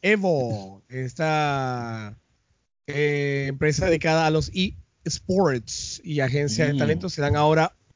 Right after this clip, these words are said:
Speaker 1: organizadores del Evo, así que vamos a ver qué pasa. Yo no sé cómo van a hacer.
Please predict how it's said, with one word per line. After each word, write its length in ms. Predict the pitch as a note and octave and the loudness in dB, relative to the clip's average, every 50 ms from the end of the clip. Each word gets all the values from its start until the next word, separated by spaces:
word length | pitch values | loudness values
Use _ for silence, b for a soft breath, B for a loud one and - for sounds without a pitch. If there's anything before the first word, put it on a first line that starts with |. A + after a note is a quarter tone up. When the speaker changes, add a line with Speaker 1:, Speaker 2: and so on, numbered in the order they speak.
| _ _ - _ _ _ _ _ - | _ _ -20 _ _ _ _ _ -8
Speaker 1:
organizadores 760 | - - A3 A3+ A3 F#3 G#3 G3 F#3+ - F#3 F3 E3 E3+ F3 E3 | -2 0 2 4 4 6 6 4 4 4 4 6 6 6 6 6
del 180 | E3 D#3+ - _ - | 4 2 0 _ 0
Evo, 220 | F3 G3 B3 C#4+ | 0 0 2 0
así 160 | A3+ - - D#3 | -2 -2 -2 0
que 120 | E3+ E3 | 2 2
vamos 260 | D#3+ D#3+ F3 F3 - | 2 2 2 0 2
a 60 | F3 | 4
ver 100 | D#3+ D#3+ | 2 4
qué 100 | D3+ E3 | 4 2
pasa. 280 | D#3 E3+ G#3 G3 - - G#3+ | 2 2 0 0 0 -2 -2
Yo 320 | E3 E3 E3 E3 E3 E3+ | 2 6 6 8 8 6
no 220 | F3 F3 F3 F3 E3+ | 6 4 4 4 2
sé 220 | - - D#3+ D#3+ | 2 -2 -2 -2
cómo 200 | - E3+ E3+ E3 | 0 2 4 4
van 180 | E3 D#3+ D#3 D#3 | 4 4 2 2
a 40 | |
hacer. 260 | D3+ C3+ C3 C3+ F3+ | -2 -4 -4 -8 -10